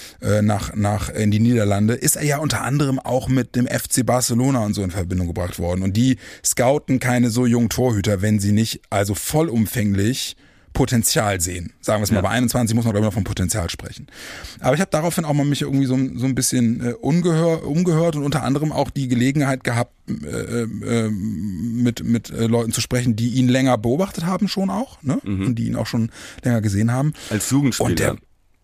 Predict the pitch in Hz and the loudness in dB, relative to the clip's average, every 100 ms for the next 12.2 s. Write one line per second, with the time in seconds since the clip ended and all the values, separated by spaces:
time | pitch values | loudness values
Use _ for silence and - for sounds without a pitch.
0 | _ _ _ 120 127 110 175 196 - 170 | _ _ _ 2 2 2 2 0 2 2
1 | 151 135 143 165 147 135 139 - 139 135 | 4 4 4 2 2 0 0 0 0 2
2 | 127 131 135 127 127 123 127 - 156 139 | 2 2 0 2 4 4 2 0 2 2
3 | 139 143 151 151 131 127 123 127 127 127 | 2 0 -2 -2 0 0 2 2 2 0
4 | 120 _ 117 110 101 - - 98 104 - | -2 _ -2 0 0 -2 -4 -4 -4 -6
5 | 95 87 - - - _ _ 110 117 151 | -8 -8 -16 -18 -20 _ _ -4 0 2
6 | - 110 - 110 156 110 101 120 - 110 | 0 -2 0 0 2 0 -2 -2 -2 0
7 | 98 95 101 92 - 120 104 - - - | 0 2 0 0 -2 -2 -2 -4 -18 -16
8 | - - - - 98 120 - 113 107 85 | -18 -18 -8 -4 -2 -2 0 2 2 2
9 | 107 95 123 - 101 107 113 95 - 135 | 2 2 -2 0 -2 0 0 -2 -2 -2
10 | 104 95 107 101 101 - - - - - | -2 0 0 0 -2 -6 -20 -20 -10 -2
11 | 120 107 117 139 - - 120 113 107 101 | 2 2 2 -2 -2 0 2 4 4 4
12 | 98 95 | 2 0